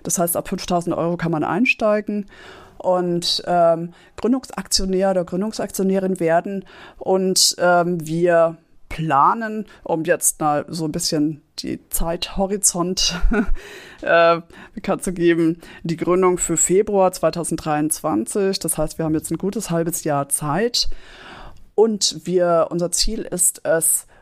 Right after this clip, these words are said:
mindestens, äh, zweihunderttausend Euro zusammenzubringen für die Gründung. Das heißt, wir suchen ungefähr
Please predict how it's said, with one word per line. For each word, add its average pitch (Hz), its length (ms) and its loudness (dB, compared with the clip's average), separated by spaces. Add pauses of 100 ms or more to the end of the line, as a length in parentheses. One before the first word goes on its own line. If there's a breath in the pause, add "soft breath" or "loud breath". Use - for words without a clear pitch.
(120 soft breath)
mindestens, 185 880 0
äh, 156 300 -2
zweihunderttausend 156 880 -4
Euro 208 320 -4
zusammenzubringen 175 800 -4
für 170 140 -8
die 170 100 -4
Gründung. 170 480 -2
Das - 220 -6
heißt, 151 300 -2 (360 loud breath)
wir 170 100 -4
suchen 170 240 -2
ungefähr 165 560 2